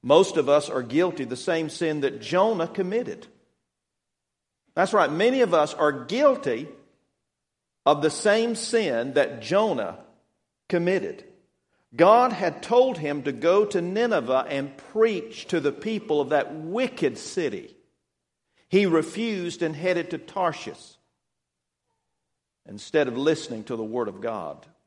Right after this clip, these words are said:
God used a storm to redirect his path, just like many times he will use storms in our lives to redirect us back to where we need to be spiritually.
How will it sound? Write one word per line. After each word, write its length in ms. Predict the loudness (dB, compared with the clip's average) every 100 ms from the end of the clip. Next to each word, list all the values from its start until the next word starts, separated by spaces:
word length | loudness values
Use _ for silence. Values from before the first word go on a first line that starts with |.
| _ _ _ _ _ _ 2
God 340 | 4 6 2
used 300 | -2 -4 -4
a 60 | -8
storm 720 | -8 0 2 2 -2 -6 -12 -20 _ _ _ _ _ _
to 120 | 0
redirect 1000 | 0 4 4 4 0 0 2 2 2 -4
his 280 | -4 -4 -4
path, 680 | -4 0 2 0 -6 -18 -20 _ _ _ _ _ _ _ _
just 320 | 2 2 4
like 240 | 4 4
many 240 | 0 -2 -2
times 460 | 0 2 2 0
he 100 | -2
will 140 | 0 -2
use 300 | -4 -8 -8
storms 540 | -2 0 2 0 -4
in 120 | -2
our 160 | 2 4
lives 460 | 4 2 0 -4
to 120 | -6 -6
redirect 800 | -2 -2 -2 -2 0 0 -2
us 200 | -2 -2
back 420 | -2 0 2 0 -10
to 60 |
where 180 | -4 -4
we 200 | -2 -6
need 220 | -6 -10
to 80 | -10
be 180 | -10 -10
spiritually. 840 | -10 -4 -2 -2 -6 -10 -12 -12